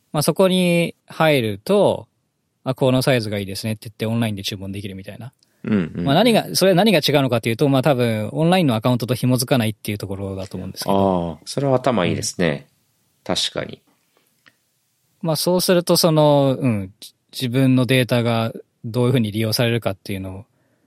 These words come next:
Speaker 1: まあある程度明確に分けることができるかなっていう気もするんですけど。
Speaker 2: なんかフィッティングルームというか試着室に置いてあるぐらいの感じですかね。
Speaker 1: そうそうそう。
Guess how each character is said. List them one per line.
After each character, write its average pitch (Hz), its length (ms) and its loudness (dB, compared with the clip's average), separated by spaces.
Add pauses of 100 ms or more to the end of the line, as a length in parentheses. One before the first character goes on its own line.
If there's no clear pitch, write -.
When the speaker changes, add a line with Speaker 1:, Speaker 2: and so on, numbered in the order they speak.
(420)
Speaker 1:
ま 143 80 2
あ - 20 6
あ 165 40 6
る 165 60 0
程 175 100 4
度 123 80 0
明 120 140 2
確 120 220 0
に 113 100 0
分 110 160 -2
け 127 80 2
る 110 100 -2
こ 104 120 -8
と 101 100 -8
が 101 80 -8
で 104 220 -10
き 117 120 -8
る 98 120 -8
か - 120 -10
な 107 120 -2
っ 113 40 -8
て - 180 -10
い 92 60 -8
う 101 40 -14
気 - 100 -16
も 101 100 -12
す - 120 -10
る 104 100 -14
ん 98 80 -14
で - 80 -20
す - 80 -20
け - 80 -20
ど。 - 120 -20 (840)
Speaker 2:
な - 100 0
ん 101 40 -4
か - 260 -6
フ - 160 0
ィ 95 40 0
ッ - 80 -12
テ 107 120 2
ィ 101 40 2
ン 101 40 2
グ 98 80 2
ル 98 80 4
ー - 40 4
ム 80 60 0
と 85 80 -4
い 80 40 2
う - 20 -10
か 78 100 -8
試 - 80 0
着 113 240 -2
室 - 220 0
に 107 100 4
置 85 140 4
い 82 60 -2
て 87 100 0
あ 85 60 2
る 78 280 -2
ぐ 98 100 0
ら 80 100 0
い 73 60 -2
の 73 80 -8
感 73 200 -6
じ 73 280 -12 (680)
で - 80 -12
す - 80 -8
か - 80 -8
ね。 101 160 -2
Speaker 1:
そ 131 100 -2
う 110 40 0
そ - 160 0
う - 20 -4
そ - 160 -6
う。 - 80 -16